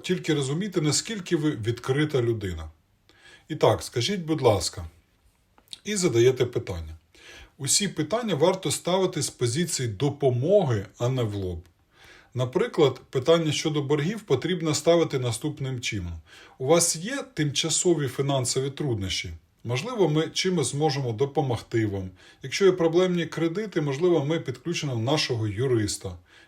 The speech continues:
і так далі. Зараз ми подивимося, на які потенційні ризики слід звертати увагу. Повний список питань для діагностики ви можете завантажити під цим відео.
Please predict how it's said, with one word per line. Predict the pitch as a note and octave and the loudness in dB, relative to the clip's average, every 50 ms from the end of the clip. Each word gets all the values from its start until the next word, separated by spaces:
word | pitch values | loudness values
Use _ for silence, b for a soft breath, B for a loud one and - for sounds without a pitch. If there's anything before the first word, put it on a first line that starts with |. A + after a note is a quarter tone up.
| _ - | _ -8
і | G3 G3+ | -8 -6
так | F#3 - E3 C3+ B2 | 0 2 0 0 2
далі. | G#2+ G2+ F2+ E2+ D#2+ D#2+ - - - b b b b b b b b _ | -2 -4 -4 -4 -6 -10 -14 -18 -20 b b b b b b b b _
Зараз | A#2+ D#3 A3+ A3+ G#3 F3+ - - | 0 2 4 4 4 2 0 0
ми | D#3+ F3 F3+ | 0 0 -2
подивимося, | D3 - - - C#3+ C#3+ C#3+ F3+ F3 D#3 C#3 B2+ A#2 - - A#2+ | -2 -4 -2 0 0 2 4 4 4 4 2 0 0 0 0 0
на | A#2 B2 C#3 | -2 0 0
які | D#3 D#3+ D#3 D#3+ - E3 D3 A#2 G#2 | 0 0 -2 -2 -4 -4 -4 -4 -4
потенційні | - - C3 A#2+ A#2+ - C3 B2 - - C#3+ A#2+ G#2+ G#2 G#2+ | -4 -4 -4 -4 -4 -4 -6 -4 -4 -4 -2 -2 -2 -2 -2
ризики | C3 G3+ A#3 A3+ G#3 F3+ - B2+ A2+ | -2 -4 -4 -4 -4 -4 -2 -4 -4
слід | - - E3 F#3 | -2 -2 -4 -4
звертати | D3+ A#2 A2 A#2 A2+ A2+ - B2+ C3 G#2+ - A#2+ | -2 0 0 0 2 2 2 2 2 2 0 -4
увагу. | - - B2 A2+ G#2+ G2 F2+ E2 D#2 D2+ E2 E2 - _ b b b b b b b b | -4 -4 -4 -2 -2 -2 -2 -4 -6 -10 -12 -14 -16 _ b b b b b b b b
Повний | - F#3 F#3+ F#3 E3 D#3 D3 | 6 6 8 8 6 4 2
список | - - - C4 B3+ - A3 - - - | 2 -2 -2 -2 0 0 0 0 0 -4
питань | - C#3 - D3+ C#3 B2+ A#2 G#2+ G#2+ | -6 -4 2 4 4 4 4 2 0
для | A2 C3+ | 0 0
діагностики | B2+ A#2+ B2+ B2+ B2 C3+ C3 A2+ - - A#2 - D3+ F#3+ | 2 2 2 2 2 0 -2 -4 -4 -6 -8 -8 -8 -8
ви | C4 | -4
можете | C4 A3+ F#3+ D3+ - C#3+ A#2+ | -2 -2 -2 0 0 0 0
завантажити | A2 B2+ A#2+ A#2+ A#2 G#2+ D3 D3+ E3 D#3 C#3+ B2+ - A2 | 2 2 2 2 0 2 4 4 4 4 2 -2 -8 -10
під | - - - D3+ D3 D3+ | -10 -6 -6 -6 -6 -4
цим | - - - A#2+ A2+ G#2+ F#2+ | -6 -4 -4 -4 -4 -4 -4
відео. | F2+ F#2 F2 D#2 E2 F2 E2 E2 | -6 -8 -10 -10 -10 -12 -12 -12